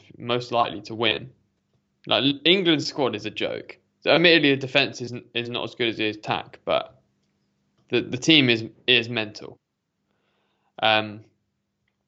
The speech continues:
yeah, Germany good as well. I don't think their team's as good as England's. Um, and, and the thing is, you know, no other team's got a striker better than Harry Kane, which always helps. I mean, obviously France have Mbappe, but I,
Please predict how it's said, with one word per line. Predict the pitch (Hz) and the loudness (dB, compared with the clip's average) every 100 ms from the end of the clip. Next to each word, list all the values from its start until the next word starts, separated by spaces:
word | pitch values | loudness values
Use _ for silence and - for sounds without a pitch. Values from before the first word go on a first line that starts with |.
| _ _ _ _ _ _ | _ _ _ _ _ _
yeah, | 120 | -6
Germany | 117 156 165 151 139 | 0 4 4 4 0
good | 135 131 | -2 -4
as | 120 | -4
well. | 123 127 131 | -2 -2 -2
I | - | -6
don't | - 131 123 | -6 -4 -4
think | 113 | -8
their | 127 | -8
team's | 127 120 | -6 -6
as | 113 | -4
good | 123 | -2
as | 120 | 0
England's. | 120 113 117 131 131 _ _ _ _ _ - - _ _ _ _ - | 0 0 0 -2 -6 _ _ _ _ _ -20 -20 _ _ _ _ 2
Um, | 120 117 107 95 - _ _ _ _ _ _ 131 | 4 4 2 -6 -18 _ _ _ _ _ _ 0
and, | 120 | 0
and | 139 | 0
the | 139 | 0
thing | 156 151 | 0 2
is, | 120 | 0
you | 110 | -2
know, | 104 101 101 - _ _ _ _ _ _ _ _ _ _ - - - - - - - | -4 -4 -8 -18 _ _ _ _ _ _ _ _ _ _ -20 -18 -18 -18 -18 -16 -2
no | 131 147 147 | 6 8 8
other | 135 131 | 6 2
team's | 135 123 - | -2 -4 -4
got | 117 | -4
a | |
striker | - 123 117 113 | 2 2 2 0
better | 101 | 0
than | 110 | 0
Harry | 110 104 104 | -6 -6 -4
Kane, | 104 110 127 - _ _ _ _ _ _ _ _ _ _ - | -4 -6 -8 -16 _ _ _ _ _ _ _ _ _ _ -10
which | - 127 | -6 0
always | 113 107 104 | 2 4 4
helps. | 107 107 - | 4 2 0
I | 113 | -4
mean, | 117 | 2
obviously | 117 120 120 123 | 2 2 -4 -2
France | 127 113 | 0 0
have | 117 | -2
Mbappe, | 110 104 104 - 110 | -4 -2 -2 -2 -4
but | 98 80 - | -4 -6 -10
I, | 110 | -14